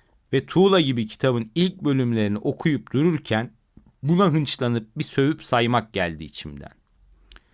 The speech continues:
İçimden bir ses diyor ki çünkü bu felsefe, sanat, hayat neyse bunun içindeki o büyülü ve lezzetli özü emip götürenlerin başında bu şerefsiz geliyor olabilir.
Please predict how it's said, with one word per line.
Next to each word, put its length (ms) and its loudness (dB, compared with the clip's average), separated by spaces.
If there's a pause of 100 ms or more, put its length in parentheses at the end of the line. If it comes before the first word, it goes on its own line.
(460)
İçimden 580 0
bir 40 -2
ses 320 -2
diyor 220 2
ki 120 -16
çünkü 320 -4
bu 60 -4
felsefe, 840 -2
sanat, 540 0 (360)
hayat 460 2
neyse 560 -4 (460)
bunun 200 0
içindeki 580 -4
o 240 -4
büyülü 380 0
ve 180 0
lezzetli 560 -2
özü 240 -4
emip 320 -4
götürenlerin 800 -4
başında 440 -4
bu 60 -4
şerefsiz 600 -4
geliyor 360 -2
olabilir. 560 -8